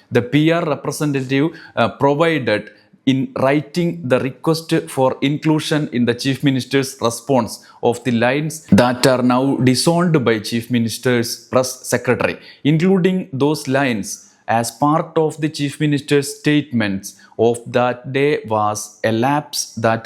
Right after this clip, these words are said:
revealed the lack of journalistic rigor, and we apologize for this error" എന്നാണ് എഡിറ്റർ, ആ, പ്രസിദ്ധീകരിച്ച ഈ അപ്പോളജിയിൽ പറയുന്നത്. മൊത്തത്തിൽ മനസ്സിലായല്ലോ, ഒരു പി ആർ ഏജൻസി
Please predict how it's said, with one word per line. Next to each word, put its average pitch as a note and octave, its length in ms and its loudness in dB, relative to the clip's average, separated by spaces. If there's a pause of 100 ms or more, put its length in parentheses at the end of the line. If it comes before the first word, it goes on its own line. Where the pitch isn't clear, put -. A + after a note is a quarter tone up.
(120)
revealed C#3 400 0
the B2+ 120 0
lack C3 340 -2
of C3 220 -4
journalistic C3+ 640 -2 (240)
rigor, A#2 400 2 (440)
and A2+ 280 -6
we A#2 80 0 (140)
apologize A#2+ 580 0 (140)
for G#2+ 160 0
this A2 220 -2 (240)
error" G#2 200 0 (360)
എന്നാണ് G2 340 0 (100)
എഡിറ്റർ, A#2+ 460 0 (300)
ആ, G2 160 2
പ്രസിദ്ധീകരിച്ച G#2 720 -2 (100)
ഈ A2 80 0
അപ്പോളജിയിൽ G2+ 800 -2
പറയുന്നത്. F2+ 560 -4 (360)
മൊത്തത്തിൽ C3+ 300 2
മനസ്സിലായല്ലോ, A#2 480 0 (100)
ഒരു A#2+ 300 0
പി B2 160 4
ആർ C#3+ 200 0
ഏജൻസി B2 640 -2